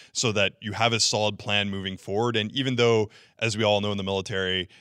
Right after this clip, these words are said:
not all plans work out the way you initially set them down, it's important to have a framework there so you can work off of them, and then you have something to fall back on if you're not sure how to, how to handle a situation. So I think that's a pretty good demonstration of that.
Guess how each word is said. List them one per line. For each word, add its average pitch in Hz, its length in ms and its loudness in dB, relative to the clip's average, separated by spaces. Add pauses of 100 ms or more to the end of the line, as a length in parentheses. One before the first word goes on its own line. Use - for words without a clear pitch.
(220)
not 107 280 2
all 104 240 0
plans 101 580 -2
work 101 240 -6
out 123 200 -4
the 196 100 -6
way 95 120 -2
you 95 160 -4
initially 92 380 -8
set 95 220 -6
them 90 100 -12
down, 92 240 -4
it's 113 140 -6
important 107 400 -4
to 104 40 -6
have 104 120 0
a 95 80 -8
framework 101 640 -6
there 95 440 -2 (320)
so - 140 -2
you 110 80 0
can 95 160 -6
work 120 200 2
off 92 220 -2
of 92 140 -10
them, 90 280 -6 (160)
and 104 120 0
then 95 280 -2 (420)
you 107 60 -8
have 110 260 0
something 104 300 -2
to 98 80 -4
fall 98 240 -2
back 98 320 0
on 90 400 -8
if 95 180 -10
you're 95 120 -12
not 90 180 -8
sure 90 220 -10
how 87 160 -6
to, 87 160 -10
how 92 160 -8
to 90 100 -8
handle 92 260 -10
a 85 60 -8
situation. 90 560 -10
So 98 80 -8
I 90 60 -8
think 101 120 -8
that's 95 160 -4
a 90 60 -12
pretty 101 180 -10
good 92 140 -10
demonstration 90 640 -10
of 85 60 -20
that. 85 200 -12